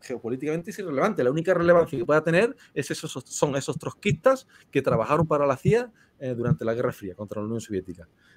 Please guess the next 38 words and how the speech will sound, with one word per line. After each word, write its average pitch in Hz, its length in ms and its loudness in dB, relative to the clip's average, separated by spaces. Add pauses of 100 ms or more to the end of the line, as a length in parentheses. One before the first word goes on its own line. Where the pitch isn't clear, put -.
Entonces, - 280 -4
Trotsky 196 480 2 (340)
fue 185 120 10
un 202 80 6
gran 170 160 4
revolucionario, 143 560 0
hay 147 60 -2
que 117 80 -2
reconocerlo, 143 720 0
y 127 60 0
en 113 120 -2
la 95 80 -6
Guerra 117 180 -4
Civil 117 280 -2
también 117 200 -4
fue 117 140 -4
un 110 60 -2
gran 113 180 -2
soldado, 131 400 4
fue 117 220 -4
el, 104 420 -8
el 107 140 -4
constructor 110 460 -4
del 110 120 0
Ejército 104 320 -6
Rojo, 151 300 2 (240)
pero 120 200 8
era 165 140 12
un 180 80 8
hombre 226 240 8
preparado 131 680 4 (340)
para 120 240 4
la 110 100 2
Revolución 147 1000 2 (240)
bol-, 156 280 2
de, 147 520 -2
de 147 140 0
Octubre, 240 460 6